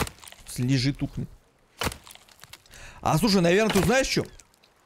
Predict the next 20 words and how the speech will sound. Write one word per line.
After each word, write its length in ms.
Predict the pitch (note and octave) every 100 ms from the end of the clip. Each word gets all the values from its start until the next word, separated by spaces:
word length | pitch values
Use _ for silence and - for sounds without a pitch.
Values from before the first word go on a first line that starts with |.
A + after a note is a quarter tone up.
| -
Нифига 480 | G3 E3+ E3 F#3 G3
ты 80 |
подпрыгнул, 340 | F#3+ E3+ E3 D3
красавчик. 440 | C#3 D3 - - - _ _ - A3 - - _ _ _ _ - - _ _ - - - - -
А 80 | -
я 60 | B2
могу, 200 | E3+ C4+
допустим, 300 | C#4+ A#3+ F#3
это 100 | E3
вот 160 | D3+
тоже 220 | D3+ C#3+ A#2+
взять 220 | D#3 G#3+
вот 100 | D3+
туда 180 | C3 A#2
вот? 180 | D#2 - - -
Она 120 | G#2+
вот 80 | B2+
что-нибудь 200 | C#3 B2+
зажарится, 380 | C3 F#3 F#3+ -
нет? 140 | D#3+